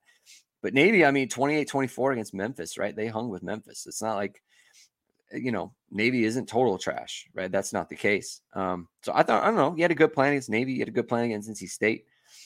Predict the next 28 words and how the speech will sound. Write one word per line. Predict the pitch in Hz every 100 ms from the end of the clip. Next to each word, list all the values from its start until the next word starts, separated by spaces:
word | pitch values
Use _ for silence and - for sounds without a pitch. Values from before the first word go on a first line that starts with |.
| - _ _ _ _ _ -
I, | -
I'm | 123
not, | 127 -
I | 127
don't, | 127 - -
I |
mean, | 113 107 92 _ _ _ _ _ _ _ _ _ _ _ _ _ _ -
it's | -
not | 120
like | 104 98 - - -
he | 117
needs | 120 -
to, | 110 92
he | 104 113
needs | 113 113
to, | 113 101 92 - _ _
he | 107
needs | 113 -
to |
come | 98 113 104
up | 107
with | 107 90
a |
master | 95 107 104 - 90
class | - 92 113 90 -
against | 87 90 -
Central | 101 92 82
Michigan | 90 95 85 85 92